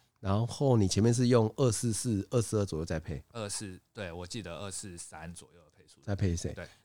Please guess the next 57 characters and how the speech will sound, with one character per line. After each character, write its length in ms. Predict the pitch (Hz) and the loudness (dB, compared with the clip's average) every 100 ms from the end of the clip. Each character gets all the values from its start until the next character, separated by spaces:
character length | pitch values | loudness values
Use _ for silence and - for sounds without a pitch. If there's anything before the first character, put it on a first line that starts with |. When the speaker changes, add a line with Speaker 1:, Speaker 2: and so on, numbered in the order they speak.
| - | -4
Speaker 1:
然 140 | 104 | 2
后 120 | 135 | 6
你 120 | 127 104 | 6 6
掉 200 | 156 131 | 6 6
的 80 | |
时 100 | 101 | 6
候 40 | 104 | 4
是 140 | 95 | 4
用 120 | 120 | 4
四 140 | 107 110 | 4 4
分 160 | 98 | 2
数。 220 | 95 90 - _ _ | 2 -2 -6 _ _
Speaker 2:
对。 120 | 92 | -14
Speaker 1:
所 160 | 82 120 | 0 4
以 60 | |
你 120 | 113 101 | 4 4
average 380 | - 113 95 90 85 _ _ _ _ | 0 -2 0 -2 -4 _ _ _ _
平 140 | - 104 | -2 2
均 160 | 113 | 4
值 120 | 104 | 2
就 120 | 82 98 | 0 0
会 80 | |
在 160 | 101 101 | 2 2
二 80 | 95 | 4
四 60 | |
六。 0 | |
Speaker 2:
所 0 | |
以 0 | |
我 0 | |
掉 160 | 110 113 | 4 4
了 140 | 101 | 4
三 220 | 85 104 101 | 2 -2 -4
分 200 | 101 95 | -6 -6
钟， 300 | 87 90 104 | -6 -8 -12
他 340 | - 101 98 98 - | -10 -6 -6 -8 -14
加 240 | 104 95 | -10 -8
了 100 | 85 | -8
三 180 | 82 82 | -12 -14
分 160 | 85 | -14
钟。 120 | 78 80 95 _ _ _ _ _ _ _ _ - | -18 _ _ _ _ _ _ _ _ _ _ -2
Speaker 1:
哦， 240 | 92 80 | -2 -2
好。 140 | - 101 | -8 -8
Speaker 2:
对 80 | 87 | -8
啊。 160 | 92 - _ | -10 -20 _
Speaker 1:
好， 240 | - 71 _ _ | -10 -10 _ _
Speaker 2:
嗯。 80 | 95 | -20
Speaker 1:
好， 220 | - - - _ _ _ | -10 -10 -10 _ _ _
这 120 | - | 0
就 120 | 135 | 4
是 180 | 123 127 | 4 4
训 220 | 117 131 | 4 4
练 120 | 110 101 | 6 6
的 120 | 92 | 4
差 200 | - 76 | 0 -2
别 140 | 69 | -2
啊。 160 | 55 - | -4 -8
Speaker 2:
对。 100 | _ | _